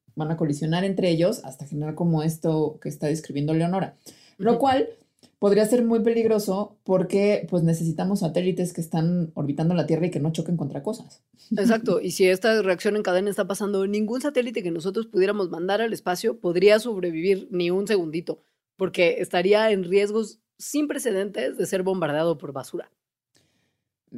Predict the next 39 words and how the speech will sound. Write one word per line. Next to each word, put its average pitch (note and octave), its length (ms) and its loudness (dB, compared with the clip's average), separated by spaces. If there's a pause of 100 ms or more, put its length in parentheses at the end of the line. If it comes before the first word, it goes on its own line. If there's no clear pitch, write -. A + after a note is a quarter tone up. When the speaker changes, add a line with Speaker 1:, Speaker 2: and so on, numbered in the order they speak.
(180)
Speaker 1:
Ajá. D3 360 -6
<laughs> C#4+ 300 -2
Y - 220 2
así B3 200 2
Speaker 2:
Ajá. C#4+ 100 0
Speaker 1:
como C#4 140 2
el A#3+ 80 6
agua B3 200 4
es B3 80 2
bien A#3+ 140 2
importante G#3 460 0
para D#3+ 360 0
la E3 120 2
vida F3 160 4
en F3+ 80 2
la D#3+ 120 0
Tierra, E3 320 0
creo F3 180 0
que F#3 100 -2
ahorita E3+ 260 4
los F3+ 180 4
satélites F3+ 760 0
<laughs> A#3+ 80 0
más C#4 340 2
o E4+ 40 -2
menos F4 240 0
también G#3+ 260 2
son. G#3+ 200 2
Es A3+ 60 0
decir, B3+ 220 2
más B3+ 140 4
bien B3+ 120 4
cambiaría A#3+ 420 4
mucho C4 240 2
la G#3+ 160 2
forma D#3+ 260 -2
en F3+ 60 0
la E3 120 0
que, - 280 -2